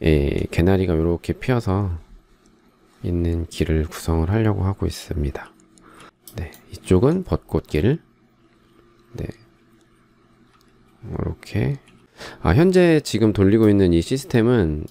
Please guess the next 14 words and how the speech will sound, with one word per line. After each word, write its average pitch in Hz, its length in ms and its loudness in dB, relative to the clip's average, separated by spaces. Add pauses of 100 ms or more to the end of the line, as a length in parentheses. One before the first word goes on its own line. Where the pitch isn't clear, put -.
(100)
예, 76 220 -4
일육육공 135 640 2
Ti 113 580 -2 (680)
이 73 160 -2
그래픽 - 360 -2
카드, 76 240 -2 (240)
엔비디아, 78 680 0 (600)
네, 65 160 -6
지티엑스 - 520 -8
일공, 101 400 4
일육육공 107 680 2
Ti를 104 460 -2
쓰고 98 260 -4
있습니다. 80 500 -4